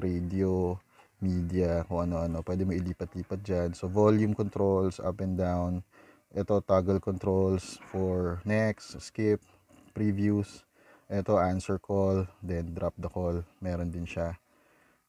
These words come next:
So, ito yung kanyang instrument cluster pag nakapatay.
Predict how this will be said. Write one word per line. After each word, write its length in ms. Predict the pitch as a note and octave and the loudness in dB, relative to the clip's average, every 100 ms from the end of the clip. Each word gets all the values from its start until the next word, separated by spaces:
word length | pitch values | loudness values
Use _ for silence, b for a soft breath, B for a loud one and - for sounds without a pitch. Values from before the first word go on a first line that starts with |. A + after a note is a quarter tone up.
| _ | _
So, 480 | - F#2+ F2 F2 F2 b b _ _ _ - | -2 0 2 0 -2 b b _ _ _ -4
ito 80 | G#2 | 0
yung 160 | G#2 | 0
kanyang 480 | G2+ G2 G2 F#2+ F#2+ G2+ | 2 2 2 2 0 -2
instrument 400 | F#2+ G2+ F#2+ F#2+ | -4 -2 -2 -2
cluster 480 | F2 - - F#2+ A#2 b b b _ _ _ _ _ _ _ _ _ _ _ | -4 -4 -4 -6 -6 b b b _ _ _ _ _ _ _ _ _ _ _
pag 80 | F2+ | -4
nakapatay. 560 | F2 F2 E2+ - E2+ | -2 -2 -2 -2 -2